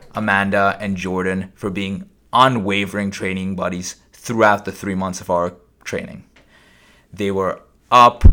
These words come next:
early on Saturday and Sunday mornings, trying out all of the different routes around the city with me,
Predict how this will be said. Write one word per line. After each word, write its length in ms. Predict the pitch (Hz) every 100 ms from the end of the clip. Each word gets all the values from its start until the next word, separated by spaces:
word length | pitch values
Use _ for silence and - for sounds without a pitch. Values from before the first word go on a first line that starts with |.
| - _ _ -
early 400 | 143 156 156 151
on 140 | 135 131
Saturday 400 | 135 120 120 120
and 120 | 113
Sunday 360 | - 107 104
mornings, 640 | 104 98 101 101 98 98 - _ _ _ _
trying 380 | - 131 113 110
out 180 | 107 107
all 300 | 110 113 120
of 100 | 113
the 60 |
different 360 | 110 117 - 107
routes 440 | 92 104 104 107 -
around 380 | 107 104 101
the 60 | 101
city 340 | - 104 98 98
with 220 | 101 101
me, 340 | 104 104 107